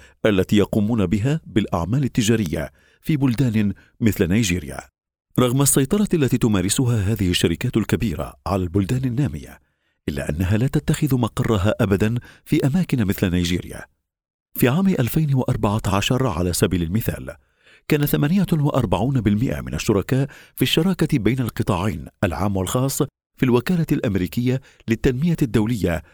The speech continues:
غير محليين. هؤلاء الشركاء غير المحليين كانوا مسؤولين عن اثنين وسبعين بالمئة من إجمالي الاستثمار في منطقة الشراكة بين القطاعين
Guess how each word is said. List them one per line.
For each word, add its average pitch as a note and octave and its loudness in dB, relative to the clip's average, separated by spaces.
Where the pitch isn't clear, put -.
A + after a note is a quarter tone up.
غير C3 0
محليين. E2+ -6
هؤلاء D3 4
الشركاء C#3+ 0
غير F#2+ 2
المحليين G2 0
كانوا G3 2
مسؤولين C3 0
عن A#2+ -2
اثنين B2+ -2
وسبعين A2+ 0
بالمئة B2 0
من G2+ 0
إجمالي C3+ 2
الاستثمار G#2 0
في C#3 2
منطقة C3+ -2
الشراكة A2+ 0
بين G#2+ 0
القطاعين A#2+ -2